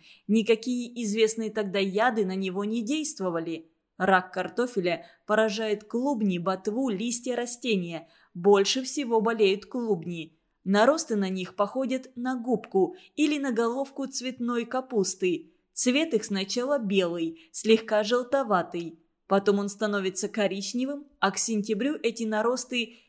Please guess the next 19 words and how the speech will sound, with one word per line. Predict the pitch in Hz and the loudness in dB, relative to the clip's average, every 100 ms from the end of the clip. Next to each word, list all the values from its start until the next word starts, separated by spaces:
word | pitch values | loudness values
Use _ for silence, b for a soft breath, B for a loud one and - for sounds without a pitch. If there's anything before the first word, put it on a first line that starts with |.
| _ | _
чернеют | - 226 208 202 240 277 269 | 4 6 6 4 2 0 -4
и | - 240 | -8 -2
загнивают. | 233 220 240 214 185 160 156 - _ _ _ _ | 0 0 0 2 2 0 -6 -16 _ _ _ _
Запах | 196 202 247 254 247 233 - | 0 4 4 2 -2 -8 2
от | 214 185 | 2 2
гниющего | 226 240 247 - 214 | -2 -2 -2 -2 -2
нароста | 226 226 233 233 226 | -2 2 2 2 -2
такой, | 226 208 - 285 247 160 B B B | -2 -2 -2 2 4 4 B B B
что | - 220 | 2 6
есть | 220 277 302 | 6 4 0
картофель | 214 202 214 208 226 220 | -2 0 0 0 -2 -4
противно, | 254 262 254 202 180 175 160 B B - | -2 -2 0 0 0 -6 -10 B B -6
хотя | 208 202 254 311 | 0 2 2 0
для | 208 202 269 | 0 2 2
человека | - 294 285 262 262 254 240 | 0 -4 -4 -4 -4 -4 -2
рак | 226 226 | -2 -2
картофеля | 220 214 277 285 277 262 | -4 -2 -4 -4 -4 -4
не | 247 208 226 | 0 2 2
опасен. | 254 226 160 156 185 165 | 0 -2 -2 -2 -6 -10